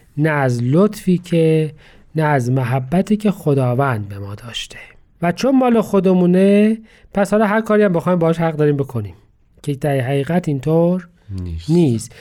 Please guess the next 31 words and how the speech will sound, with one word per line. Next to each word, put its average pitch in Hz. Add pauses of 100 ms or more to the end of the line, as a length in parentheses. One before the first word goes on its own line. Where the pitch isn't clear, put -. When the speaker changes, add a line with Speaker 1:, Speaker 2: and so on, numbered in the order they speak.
(160)
Speaker 1:
یعنی 175
چون 208
اگر 180
علممون 196
مال 165
خودمونه، 185
پس 180
حق 170
داریم 165
که 156
حالا 143
باهاش 139 (500)
مایه 143
نفاق 147
و 135
غرور 143
و 147
برتری 131
و 147
نمی‌دونم 120 (340)
فتنه 151
درست 170
بکنیم، 156 (140)
Speaker 2:
مهم. 90
Speaker 1:
ثروتمون 160
رو 165
در 147
هر 147
کاری 160
که 160
بخوایم 139